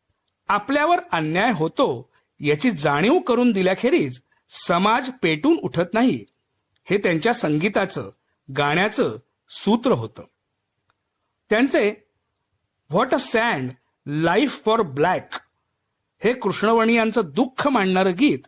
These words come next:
इतकं लोकप्रिय झालं की एकोणीसशे अठ्ठेचाळीस मध्ये दक्षिण आफ्रिकेत स्थापन झालेल्या वर्णद्वेषी राजवटीविरोधात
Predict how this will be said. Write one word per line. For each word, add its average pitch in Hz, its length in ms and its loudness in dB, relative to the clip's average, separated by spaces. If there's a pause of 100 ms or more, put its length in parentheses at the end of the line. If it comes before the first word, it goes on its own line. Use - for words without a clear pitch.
(520)
इतकं 247 400 0
लोकप्रिय 247 540 0
झालं 175 420 -2 (500)
की 262 360 0 (340)
एकोणीसशे 294 580 2 (120)
अठ्ठेचाळीस 226 600 0
मध्ये 254 300 2 (600)
दक्षिण 208 580 0 (100)
आफ्रिकेत 247 480 -2 (140)
स्थापन 233 580 -2
झालेल्या 170 500 0 (800)
वर्णद्वेषी 269 840 2
राजवटीविरोधात 202 1080 2